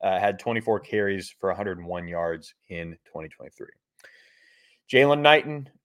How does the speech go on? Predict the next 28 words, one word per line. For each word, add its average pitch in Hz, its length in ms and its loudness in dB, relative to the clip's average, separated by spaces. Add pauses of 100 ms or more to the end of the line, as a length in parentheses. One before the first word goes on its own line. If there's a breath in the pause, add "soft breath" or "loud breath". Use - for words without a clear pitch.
I 101 100 0
mean, 113 300 -2
he, 104 140 -10
you 113 260 2
gotta 123 340 8
find 120 380 2
a 120 40 4
way 117 380 6
to, 101 480 -2 (400)
to 104 100 -6
get 107 220 0
him 113 120 -2
to 101 80 -4 (320)
hold 117 220 0
on 120 140 4
to 120 80 -4
the 120 80 -6
football. 120 640 2 (260)
I 95 100 -2
think 104 200 -6
that's 107 300 2
key. 123 480 -6 (340)
Uh, 92 180 0
I 98 60 -2
think 110 320 -8
now 104 360 0
that 113 220 0
he's 107 540 -8